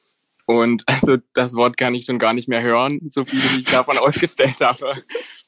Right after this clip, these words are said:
Ähm, und ich frag mich echt, was die Apotheken jetzt noch alles machen sollen. Genesenen, Impfpässe und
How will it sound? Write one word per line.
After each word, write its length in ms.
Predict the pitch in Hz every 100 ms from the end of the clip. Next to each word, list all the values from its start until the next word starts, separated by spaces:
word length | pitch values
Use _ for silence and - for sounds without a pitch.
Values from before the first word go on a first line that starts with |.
| 554 -
Ähm, 320 | 123 120 123 127 - - - _
und 160 | 151 147
ich 100 | 135
frag 220 | 135 139
mich 200 | 135 135
echt, 220 | 143 -
was 180 | 131 131
die 100 | 135
Apotheken 500 | 123 123 139 143 139
jetzt 180 | 131 135
noch 200 | 139 -
alles 280 | 123 127
machen 340 | 127 123 135 127
sollen. 420 | 127 135 151 170 _
Genesenen, 1200 | - 127 123 135 143 143 135 131 131 131 131 131 _ - -
Impfpässe 680 | 143 135 - 147 135 135 131
und 280 | 120 127